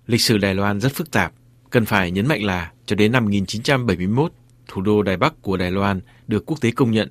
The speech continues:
như là đại diện cho nhà nước Trung Quốc duy nhất hợp pháp. Nhưng kể từ đó đến nay, nước Trung Hoa Cộng sản thế vào vị trí này tại Liên Hiệp Quốc. Hệ quả là Đài Loan với tên chính thức là Cộng hòa Trung Hoa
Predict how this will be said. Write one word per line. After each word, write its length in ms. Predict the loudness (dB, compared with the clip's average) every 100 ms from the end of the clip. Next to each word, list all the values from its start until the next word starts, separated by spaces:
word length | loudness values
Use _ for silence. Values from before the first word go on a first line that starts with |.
| _ _ -4
như 140 | 2 2
là 100 | 2
đại 180 | 0
diện 280 | 0 -2 -2
cho 140 | -4 -4
nhà 120 | -4
nước 140 | -6 -4
Trung 160 | -6 -6
Quốc 260 | -6 -6 -6 _ _
duy 180 | -2 0
nhất 180 | 0 -4
hợp 180 | -8 -8
pháp. 280 | -6 -6 -8 _ _ -2
Nhưng 200 | 0 4
kể 140 | 2
từ 60 | 4
đó 140 | 0
đến 180 | 0 0
nay, 240 | 2 2 0 _ _ -2
nước 200 | -2 0
Trung 160 | -2
Hoa 260 | 0 -2 -2
Cộng 220 | -4 -4
sản 320 | -2 -2 -4 -12 _
thế 140 | -2 0
vào 100 | 0
vị 160 | -2
trí 180 | -2 0
này 280 | 2 2 2
tại 140 | -2 -2
Liên 120 | -2
Hiệp 140 | -4 -2
Quốc. 240 | -2 -2 -4
Hệ 140 | -4
quả 180 | 0 0
là 280 | 2 0 -2 -10 _ -2
Đài 180 | 0
Loan 340 | 4 4 2 -2 _ -2
với 240 | 0 2
tên 260 | 0 0 0
chính 180 | -2 -2
thức 200 | -2 -4 _
là 100 | -6
Cộng 200 | -4 -2
hòa 140 | -2 -4
Trung 200 | -6 0
Hoa 340 | 2 2